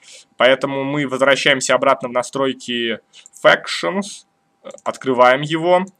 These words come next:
Переходим на вкладку Vendor. И пишем радиус. Э, это радиус влияния, то есть, э, вокруг персонажа будет определённый радиус, тысяча, например. М, и к этому, в этом радиусе будет привязаны, нах-, будет, находится привязанный референс.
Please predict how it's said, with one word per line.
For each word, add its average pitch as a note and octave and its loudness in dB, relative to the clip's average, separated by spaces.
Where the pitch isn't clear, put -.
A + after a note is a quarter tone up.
Переходим C3+ -4
на C3+ 0
вкладку C3 -2
Vendor. C3+ 2
И D#3+ -6
пишем D#3 -4
радиус. A2+ 4
Э, B2+ 6
это D3+ 6
радиус D#3+ 6
влияния, C#3+ 4
то A2+ -6
есть, G#2+ -8
э, A2+ -4
вокруг A2+ -2
персонажа E3+ 2
будет C3 -8
определённый B2 -2
радиус, D#3+ 0
тысяча, A2 -8
например. G2+ -8
М, G#2+ -8
и A2+ -10
к A2+ -10
этому, B2+ -4
в - -4
этом B2+ -6
радиусе D3+ -2
будет A#2+ -10
привязаны, B2 -4
нах-, A2+ -14
будет, C#3 -8
находится D#3 -2
привязанный C#3+ 2
референс. B2 -2